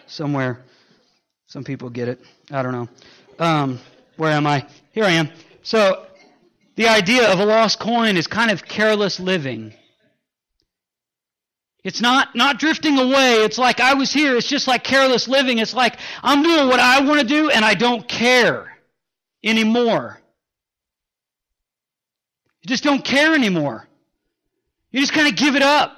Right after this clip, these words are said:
This is the, this is the marriage, and maybe this is your marriage. I don't know. Maybe this is a friend's marriage. Maybe you need to give them this message, or just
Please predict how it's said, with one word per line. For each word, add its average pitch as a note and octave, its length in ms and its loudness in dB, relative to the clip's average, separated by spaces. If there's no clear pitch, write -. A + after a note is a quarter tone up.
This C4+ 220 -2
is B3 160 0
the, A3 280 2
this C4+ 220 -2
is C#4+ 140 0
the C#4 100 0
marriage, A#3 540 2
and G#3 100 0
maybe D4+ 300 2
this C#4+ 200 -2
is F#3+ 160 -4
your C4 200 0
marriage. G3+ 340 0
I A3+ 160 0
don't C#4+ 240 -2
know. B3 160 0
Maybe B3+ 240 0
this C4+ 160 -4
is A#3 120 -8
a A#3 40 -4
friend's A3 400 -6
marriage. C#3+ 400 -4
Maybe B3 220 0
you D4+ 80 2
need C4+ 160 0
to A3+ 80 -2
give G3+ 240 -2
them G3 180 -2
this G3 220 -6
message, A3 340 -4
or G3 60 -4
just F#3+ 200 -10